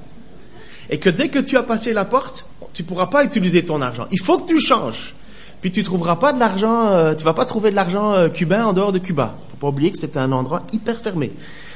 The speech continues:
Et qu'on vous dit aussi, de toute façon, à chaque fois que vous allez dépasser deux cent cinquante dollars,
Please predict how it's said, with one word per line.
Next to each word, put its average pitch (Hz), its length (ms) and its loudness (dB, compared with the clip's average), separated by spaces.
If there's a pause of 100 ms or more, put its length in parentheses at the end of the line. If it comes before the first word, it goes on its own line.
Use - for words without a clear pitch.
(640)
Et 139 80 -4
qu'on 202 160 6
vous 185 120 4
dit 262 200 0
aussi, 254 280 2
de 220 80 2
toute 269 240 0
façon, 262 340 0
à 247 100 2
chaque - 240 -2
fois - 220 -4
que 269 100 -6
vous 185 180 0
allez 190 120 2
dépasser 190 500 2
deux 196 160 2
cent 202 180 0
cinquante 160 400 -2
dollars, 220 400 2